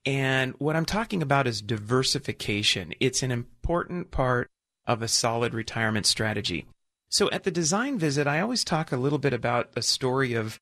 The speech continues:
you know, what sailors use for their strategy to make sure that they're getting the most out of the wind, but they don't capsize or break a, a mast. So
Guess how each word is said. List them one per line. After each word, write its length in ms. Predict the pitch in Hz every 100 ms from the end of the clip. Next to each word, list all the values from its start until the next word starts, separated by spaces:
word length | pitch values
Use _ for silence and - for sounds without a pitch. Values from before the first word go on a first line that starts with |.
| _
you 100 | 143
know, 400 | 151 143 131 131 -
what 280 | 131 139
sailors 640 | - - 247 262 190 123 120
use 260 | 98 98
for 160 | - 135
their 160 | 131 127
strategy 800 | - 127 127 117 120 113 135
to 520 | - - 131 127 127 -
make 240 | 139 165 -
sure 260 | - 131 127
that 180 | 117
they're 240 | - 120 113 - - -
getting 260 | 143 151
the 60 | 135
most 340 | 147 202 -
out 140 | 175 175
of 60 |
the 80 | 165
wind, 380 | 143 147 147 143
but 140 | 127
they 80 | 117
don't 320 | 113 123 135
capsize 640 | - 131 127 - 117 117 113
or 60 |
break 280 | 110 110 -
a, 220 | 107 107 -
a 80 | 107
mast. 500 | 120 110 76 - -
So 240 | - 135